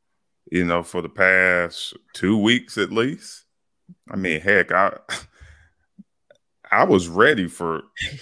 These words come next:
people to come back on campus. I was ready to see other people. You know, I was ready to see some girls. I mean, I just get, I just got sick of seeing dudes the whole time. I mean, like, I love, I love my guys, you know, I love being around them, but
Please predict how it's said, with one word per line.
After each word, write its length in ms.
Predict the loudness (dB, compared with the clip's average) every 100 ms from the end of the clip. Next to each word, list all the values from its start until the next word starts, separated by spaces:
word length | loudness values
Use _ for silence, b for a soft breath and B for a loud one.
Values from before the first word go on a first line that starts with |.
| -2
people 280 | 0 2 0
to 100 | -2
come 240 | -2 -2
back 240 | 0 -2 -2
on 160 | -10
campus. 640 | -6 -4 -4 -10 -20 -12 0
I 100 | 2
was 180 | 2 2
ready 240 | 0 0
to 80 | -4
see 360 | -8 -4 -2 0
other 500 | 4 4 2 -2 -2 _ _ _ _ -6
people. 360 | -6 -6 -12 -20 -20 _ _ _ _ -10
You 100 | -4
know, 60 |
I 60 | -2
was 80 | 0
ready 160 | 0
to 60 | 0
see 180 | -4 -10
some 200 | -10 -6
girls. 640 | 2 2 2 -6 -18 -20 _ _ _ _ -8
I 40 |
mean, 120 | -4
I 100 | -4
just 240 | -4 -8 -4
get, 160 | -6 -4 -2
I 160 | -2
just 260 | -4 -10 -2
got 240 | 0 0
sick 260 | -2 -4 -4
of 80 | -8
seeing 380 | -4 -2 -2 -2
dudes 400 | -2 -2 -4 -6
the 100 | -6
whole 240 | -4 -6
time. 320 | -6 -4 -6 -12 _ _ _ _ _ -10
I 120 | -6
mean, 260 | 0 0 2
like, 220 | 0 0
I 100 | 0
love, 300 | 0 4 4
I 120 | 4 0
love 360 | 0 0 0
my 180 | -2 -2
guys, 400 | -2 -2 -2 -4 -12
you 220 | -10 -6
know, 280 | -2 -2 -2 -8 -4
I 100 | -2
love 360 | 0 0 0
being 240 | -2 0 -2
around 400 | -4 -4 -4 -6
them, 140 | -6
but 220 | -6 -6